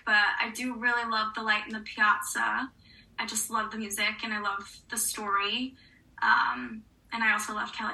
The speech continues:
O'Hara, so maybe that has something to do with it. Um, let me think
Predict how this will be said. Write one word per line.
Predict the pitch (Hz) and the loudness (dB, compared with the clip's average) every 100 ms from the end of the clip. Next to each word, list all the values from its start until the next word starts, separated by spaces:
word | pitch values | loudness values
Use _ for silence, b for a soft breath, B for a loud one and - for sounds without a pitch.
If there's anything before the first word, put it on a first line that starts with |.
| - | -6
O'Hara, | - 214 - - 220 | -6 -2 0 0 -2
so | 240 | -8
maybe | 247 - | -10 -8
that | - - | -4 -4
has | 226 214 | -6 -10
something | 226 - 226 | -10 -10 -8
to | 240 220 | -4 0
do | 262 | 0
with | 262 - | -2 0
it. | 302 320 320 - B B B B B - - | 4 4 2 -6 B B B B B -20 4
Um, | 220 226 233 226 220 | 6 8 6 -2 -4
let | |
me | 214 214 | -6 -8
think | 220 220 | -10 -14